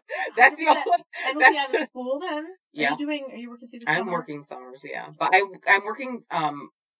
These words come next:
Speaker 1: four days a week, so I'll have Fridays off, so that'll be nice. But anyway.
Speaker 2: All right, so we babbled.
Speaker 1: We
Speaker 2: You can tell
Speaker 1: babbled.
Speaker 2: Kylie and I have been around each other
Speaker 1: I
Speaker 2: for a
Speaker 1: know,
Speaker 2: couple
Speaker 1: sort of.
Speaker 2: weeks.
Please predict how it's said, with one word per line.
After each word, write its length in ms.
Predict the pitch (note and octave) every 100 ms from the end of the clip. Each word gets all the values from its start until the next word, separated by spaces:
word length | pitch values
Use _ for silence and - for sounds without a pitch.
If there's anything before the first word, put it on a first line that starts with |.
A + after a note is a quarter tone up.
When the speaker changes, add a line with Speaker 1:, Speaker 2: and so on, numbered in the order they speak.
| _ _
Speaker 1:
four 220 | - D3
days 220 | - -
a 60 | D#3
week, 220 | D#3 -
so 180 | - -
I'll 120 | D3+ D#3
have 80 | D3+
Fridays 420 | D3+ C3 - -
off, 200 | - - _
so 180 | -
that'll 160 | - -
be 120 | G4
nice. 100 | - - _ _ _ _ _ _ _ _ _ _ _
But 880 | C2+ - _ _ _ _ _ -
anyway. 340 | F3 D#3 - - _ _ _ _ _ A3+ G3+ _ _ _ _ _ _ -
Speaker 2:
All 60 |
right, 260 | G#3+ E3+ E3+ _
so 140 | F#3 F3+
we 180 | G3 G3+ _ -
babbled. 440 | E3+ E3 E3 E3+ E3 _ _ _ _ -
Speaker 1:
We 80 | D#3+
Speaker 2:
You 80 | -
can 100 | G4
tell 100 | F#4+
Speaker 1:
babbled. 60 |
Speaker 2:
Kylie 240 | D#4+ C#4+ C4
and 100 | A3+
I 60 |
have 120 | G3+ G3
been 120 | F#3
around 160 | F3
each 100 | F3
other 100 | F3 E3+
Speaker 1:
I 40 | F3
Speaker 2:
for 0 |
a 20 |
Speaker 1:
know, 60 | E3
Speaker 2:
couple 120 | D#3
Speaker 1:
sort 120 | E3 E3+
of. 60 |
Speaker 2:
weeks. 140 | -